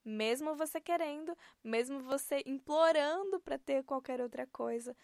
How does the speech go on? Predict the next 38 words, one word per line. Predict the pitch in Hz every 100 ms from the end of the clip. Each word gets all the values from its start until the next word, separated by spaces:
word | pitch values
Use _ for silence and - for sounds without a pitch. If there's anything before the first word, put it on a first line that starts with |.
| _ -
sempre | - 240 277 285 - - 240 -
a | 226 226
sua | - 240
vida, | 226 233 269 254
né, | 226 220 226 226
você | 220 220 - 247
sempre | - 269 302
vai | 285 269
dar | 262
um | 254
jeito | 247 240 226
de |
se | 233 -
auto-sabotar | 226 220 - 240 247 - 226 220 _ - - _
e | 269
de | 226 247
agir | 254 240 220
de | 214
acordo | 220 220 214
com | 214
essa | 208 -
crença | 214 208 202 214
negativa. | 214 220 - 202 220 233 - - - _
E | 466
aí, | 494 330 269
tá, | - 226 214
beleza. | 226 294 254 190 190 208 - _ _ _ _ _ -
Já | 254 302
sei | - 349
que | -
tenho | - 220
crenças | 311 302 285 269
negativas, | 269 262 254 294 294 320
mas | 320 -
como | - 339 427 508
que | 453
eu | 415
faço | - 269 226 233 -